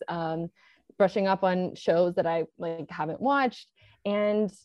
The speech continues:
yeah, and I really got into the trailer reactions too. That's what kind of made my, like, channel grow like it did. But yeah, the quarantine really <laughs> helped with that.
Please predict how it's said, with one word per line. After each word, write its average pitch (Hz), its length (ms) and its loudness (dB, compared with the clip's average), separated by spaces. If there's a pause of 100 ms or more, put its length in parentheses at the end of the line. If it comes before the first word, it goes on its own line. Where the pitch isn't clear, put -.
(120)
yeah, 302 400 -2
and 247 140 4
I 254 100 2
really 277 220 2
got 302 140 4
into 240 140 2
the 208 80 0
trailer 190 300 0
reactions 180 480 -2
too. 175 260 0
That's 175 220 0
what 202 100 -2
kind 170 220 -4
of 165 160 -2
made 160 320 -2
my, 147 300 -4
like, 156 160 -4
channel 160 300 -6
grow 165 400 2
like 196 340 0
it 190 120 -4
did. 233 300 0
But 165 280 -2 (260)
yeah, 175 320 4
the 180 80 0
quarantine 214 420 0
really 185 260 2 (100)
<laughs> - 100 -16
helped 180 320 0
with 175 120 -8
that. 170 260 -2